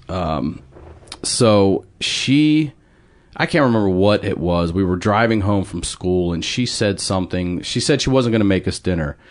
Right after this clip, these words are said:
And I was like, "Are you, you're serious? You're not gonna make us dinner?" And we got out of the car. She punched me in my face.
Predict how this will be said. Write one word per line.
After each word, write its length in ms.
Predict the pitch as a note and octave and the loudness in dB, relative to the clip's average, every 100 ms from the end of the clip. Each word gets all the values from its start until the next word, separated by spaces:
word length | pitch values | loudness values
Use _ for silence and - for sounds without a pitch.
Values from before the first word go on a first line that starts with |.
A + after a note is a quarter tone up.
| - - - | -20 -20 -6
And 120 | A2 | -2
I 80 | A2+ | 0
was 160 | A2+ G#2+ | 2 0
like, 180 | A2 | 0
"Are 80 | - | 2
you, 220 | A#2+ D#3+ - | 2 2 2
you're 180 | A#2 | 0
serious? 400 | C#3 - A#2+ C#3 | 0 2 2 2
You're 80 | B2 | 2
not 200 | G#2 A2 | 2 2
gonna 120 | A2+ | 0
make 220 | G#2+ G#2 G2 | 0 0 -2
us 100 | - | -2
dinner?" 280 | G2 A2 | 0 0
And 200 | A2+ G2 | 0 0
we 100 | G2+ | 2
got 120 | A2 A#2+ | 2 2
out 140 | C3+ | 2
of 60 | B2 | 0
the 120 | A2 | -2
car. 320 | - B2+ G#2+ | 0 2 2
She 160 | E2+ - | 0 -6
punched 440 | - - B2+ - | -4 -2 0 0
me 100 | G#2 | 0
in 80 | F#2 | 0
my 140 | F2 | 0
face. 520 | E2+ - D#2+ G1+ - | -2 -2 -2 -4 -12